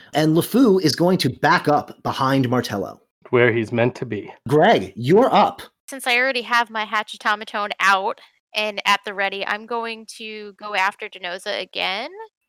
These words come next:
Speaker 1: Okay.
Speaker 3: I'm going to swipe at him, and then I'm going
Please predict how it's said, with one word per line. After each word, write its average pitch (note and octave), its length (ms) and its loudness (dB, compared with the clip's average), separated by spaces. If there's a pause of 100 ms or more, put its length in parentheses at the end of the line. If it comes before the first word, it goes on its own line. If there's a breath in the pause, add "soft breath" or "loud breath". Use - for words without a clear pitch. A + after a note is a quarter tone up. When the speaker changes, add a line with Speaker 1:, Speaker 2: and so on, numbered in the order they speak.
Speaker 1:
Okay. A3 100 -6
Speaker 3:
I'm A3+ 260 2
going A3+ 340 -16 (160)
to A3+ 100 -12
swipe A3 280 -6
at C4 120 0
him, C#4 300 -4
and A3+ 140 -6
then A3 80 -8
I'm G#3+ 160 -8
going G#3+ 280 -10